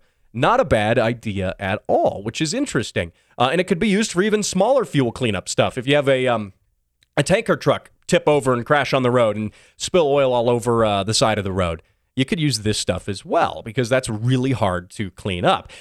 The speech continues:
Now, what I did think was, um, really funny about this was, uh, a discussion thread underneath this Jalopnik article. And, uh, <laughs> the, uh, the, there was some one person who commented, who said,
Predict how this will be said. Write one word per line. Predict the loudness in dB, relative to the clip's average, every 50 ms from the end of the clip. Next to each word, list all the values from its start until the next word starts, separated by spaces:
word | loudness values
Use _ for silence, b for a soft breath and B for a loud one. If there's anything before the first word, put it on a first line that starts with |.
| B B B
Now, | 0 2 2
what | 2 2 0
I | 0 -2
did | -4 -6 -4 -4 -4 -4 -4
think | -4 -2 -2 -2 0 0
was, | 0 0 0 0 0 2
um, | 2 2 2 0 -2 -4 -4 -6 _ _ -14 -4
really | 0 0 2 2 0
funny | 0 2 0 2 2 2 0
about | 2 2 0 -2 -2 -2
this | 0 0 0 0 -2 -4 -6
was, | -2 0 2 2 2 0 0 0
uh, | 2 2 2 0 -2 b b b b b
a | b
discussion | -2 -2 0 2 2 2 2 2 0 -2 -2
thread | -2 0 0 0 2 2
underneath | 2 2 2 2 2 2 0 0 0 0
this | -2 -2 0
Jalopnik | 0 2 2 4 2 0 0 -2 -4 -4 -2
article. | -2 -2 -2 -2 -4 -6 -6 -6 -8 -16 _ _ _ -20 -10 -4
And, | -2 0 0 0 0 -2 -2 0 0
uh, | 2 2 2 0 -2 -6 B B B B B B
<laughs> | _ _ _ _ _ _ _ _
the, | -2 0 2 2 2
uh, | 2 2 0 0 -2 -4 -8 _ _ _ _ _ _ _ _ _ _ 2
the, | 4 4 4 2
there | 2 2
was | 2 2 2
some | 0 2 2
one | 2 2 2 2
person | 2 2 2 0 0 -2 0 0
who | 0 0
commented, | 0 2 2 2 2 2 0 0 0 -2 -2 -2 -4 -8 b b b b b b
who | b 0
said, | 2 4 4 2 2 0